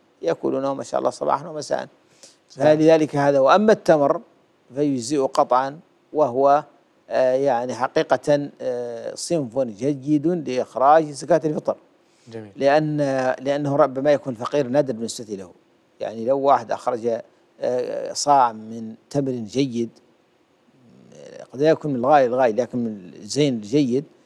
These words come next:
Speaker 1: فهذا لو أعطاه لفقير أكيد أنه سيفرح به.
Speaker 2: صحيح.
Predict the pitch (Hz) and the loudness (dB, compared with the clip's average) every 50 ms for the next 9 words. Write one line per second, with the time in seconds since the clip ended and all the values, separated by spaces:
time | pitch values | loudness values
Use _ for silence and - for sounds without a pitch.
0 | _ _ _ _ _ _ - 117 120 143 170 165 143 131 131 123 120 117 - - | _ _ _ _ _ _ -4 2 4 6 6 8 8 6 6 6 4 4 6 6
1 | 165 147 127 120 120 110 101 113 110 - 156 165 180 170 131 - 175 185 190 190 | 6 6 4 2 -2 -4 -6 -8 -6 -2 2 2 2 2 2 2 0 0 0 -2
2 | 170 - - 180 165 147 170 156 156 139 143 135 147 - - _ _ _ _ _ | -2 2 4 4 4 4 2 0 0 0 0 0 0 -2 -8 _ _ _ _ _
3 | _ _ - 117 113 | _ _ -18 -16 -16